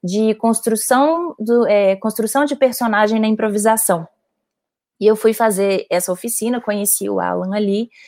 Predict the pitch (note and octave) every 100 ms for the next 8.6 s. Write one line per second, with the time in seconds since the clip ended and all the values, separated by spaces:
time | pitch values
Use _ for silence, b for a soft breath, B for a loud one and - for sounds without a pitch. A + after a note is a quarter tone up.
0 | B B B A3+ A3 A#3+ A#3 G#3+ A3 A#3
1 | C#4 A3 A#3+ A#3 G3+ G3+ G#3 - A3+ A#3
2 | G#3+ G#3+ A3 G3 G3 F#3+ F3+ F#3 F#3 F#3
3 | G3+ F3+ F3 G3 A#3 G#3+ G3+ G3 F#3+ C4+
4 | C#4 D4 C4+ B3+ C4 C#4 B3 A#3 A#3+ C#4+
5 | C4 C4 C4 C4 A#3+ A3+ G#3+ - C4+ B3
6 | G#3 G#3 C4+ A#3 C#4 E4 A#3 G3+ G3+ G3+
7 | G3+ F#3+ F#3+ G3+ G#3 A#3 G3 G3 G3 F#3+
8 | F#3+ G#3 G#3 A3 G#3+ A#3